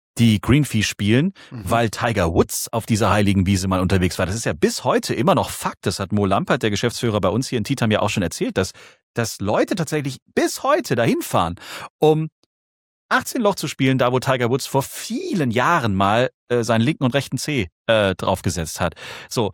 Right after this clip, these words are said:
Speaker 1: jetzt überleg mal, wir sperren da für, für n-, für einen halben Tag so eine, so eine Paar-drei-Geschichte, finde ich spannend. Also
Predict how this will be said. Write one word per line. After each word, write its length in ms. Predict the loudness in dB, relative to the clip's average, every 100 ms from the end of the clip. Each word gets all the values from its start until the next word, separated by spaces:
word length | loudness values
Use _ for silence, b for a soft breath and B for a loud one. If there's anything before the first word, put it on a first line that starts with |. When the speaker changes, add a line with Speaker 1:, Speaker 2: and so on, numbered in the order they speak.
| B
Speaker 1:
jetzt 140 | -4
überleg 400 | 0 2 2 2
mal, 240 | 2 2 2
wir 420 | -2 -2 2 4 4
sperren 500 | 2 0 2 2 2
da 220 | 4 2
für, 360 | 0 2 4 2
für 240 | 2 2
n-, 160 | 2 0
für 140 | 0
einen 100 | 2
halben 260 | 2 2 0
Tag 200 | -2 -2
so 160 | -4
eine, 180 | -2 -2
so 120 | -2
eine 180 | -2 -2
Paar-drei-Geschichte, 800 | -2 -2 2 0 0 -2 -6 -8
finde 260 | -6 -4 -4
ich 80 |
spannend. 400 | -2 0 0 -2
Also 240 | -4 -4